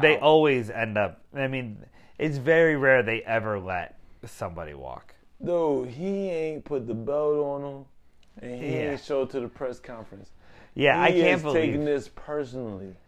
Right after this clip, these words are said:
Speaker 1: Yeah, I wonder, I wonder what that's about, if there is a legit reason, or, 'cause that's crazy that he didn't stick around to put the belt on him.
Speaker 2: Nope, didn't do it.
Speaker 1: Didn't do the post conference.
Speaker 2: Nope.
Speaker 1: Did they
Speaker 2: Didn't
Speaker 1: have
Speaker 2: do it.
Speaker 1: another guy come out and do the normal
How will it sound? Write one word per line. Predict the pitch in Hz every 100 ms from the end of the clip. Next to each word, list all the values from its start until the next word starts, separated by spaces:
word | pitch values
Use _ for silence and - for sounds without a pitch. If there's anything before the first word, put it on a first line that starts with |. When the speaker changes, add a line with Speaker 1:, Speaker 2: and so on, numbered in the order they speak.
| - -
Speaker 1:
Yeah, | 107 123 85
I | 123
wonder, | 160 180 160 135 98 92 -
I | 131
wonder | 190 214
what | 156 123
that's | 113 -
about, | 98 87 76 104
if | -
there | 98 92
is | 92 110
a | 117
legit | 110 110 113 101
reason, | 107 117 117 120 120
or, | 90 104 104 98 117 - _ - _ _ - - - -
'cause | 120
that's | 123 147 -
crazy | 147 139 123 110
that | 98 95
he | 113
didn't | 110 110
stick | - 127 107
around | 104 104 101 -
to | 107 92 87
put | 120 -
the |
belt | 95 104 117 135
on | 135 135
him. | 139 143 127
Speaker 2:
Nope, | 156 170 -
didn't | 107 117 123
do | 120
it. | 117 _ _ _
Speaker 1:
Didn't | 113 120 113
do | 113 110
the | 92
post | - 143 143 -
conference. | 139 139 139 143 139
Speaker 2:
Nope. | 143 170 - - _ -
Speaker 1:
Did | 123
they | 135
Speaker 2:
Didn't | 123
Speaker 1:
have | -
Speaker 2:
do | 120
it. |
Speaker 1:
another | 117 147
guy | 165
come | 165 175
out | 175 170
and | 151 156
do | 160 160
the | 156 151
normal | 147 151 151 151